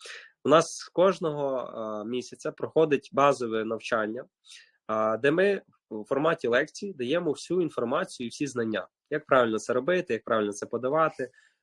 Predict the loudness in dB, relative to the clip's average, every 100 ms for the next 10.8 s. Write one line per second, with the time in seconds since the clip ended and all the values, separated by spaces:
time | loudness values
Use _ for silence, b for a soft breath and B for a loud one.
0 | -8 0 2 2 0 -6 -4 0 0 -2
1 | -8 -2 0 2 -2 -6 -10 -10 -2 2
2 | 2 -2 -6 -8 -8 -4 2 4 4 4
3 | 0 -4 -4 4 4 4 2 -4 -8 _
4 | _ _ 2 6 6 6 2 2 2 -2
5 | 0 2 0 -4 -6 -4 -6 -6 -6 -6
6 | -6 -6 -6 -8 -12 -14 -4 -4 4 4
7 | 6 2 4 6 6 6 6 6 2 -2
8 | -4 -4 -4 -8 0 0 0 -8 -10 -12
9 | -4 -4 -4 -14 -18 -16 -16 _ B B
10 | B B -4 -4 -2 0 2 0